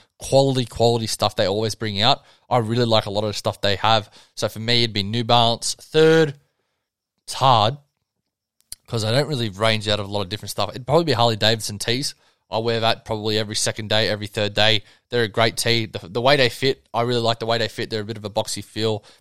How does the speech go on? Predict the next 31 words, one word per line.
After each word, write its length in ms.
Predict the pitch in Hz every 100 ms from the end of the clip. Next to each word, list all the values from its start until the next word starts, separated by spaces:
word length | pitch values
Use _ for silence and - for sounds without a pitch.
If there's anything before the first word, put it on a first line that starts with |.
| -
but 80 | 104
a 20 |
bit 120 | 120
of 100 | 107
a 40 |
loose 280 | 101 110 104
cut 260 | - 107 -
too. 220 | 113 117
I 40 |
really 180 | 104 107
like 240 | 104 98 107
them. 180 | 104
So 140 | 95 107
probably 240 | 202 202
Harley 180 | 110 104
Davidson 380 | 104 120 113 90
for 100 | 101
me 120 | 104
right 200 | 95 -
now. 300 | 110 123 113 _ _ _ _ _ _
X 120 | 156 -
dot 200 | 175 -
C 180 | 143
K 460 | 127 139 135 135 - _ _ _ _ _ _
also 260 | 120 127 107
asked 180 | 123 -
me, 80 |
"Dunks 340 | 117 127 135 -
or 80 | 131
Jordan 300 | 131 120 113
ones?" 560 | 123 135 139 - -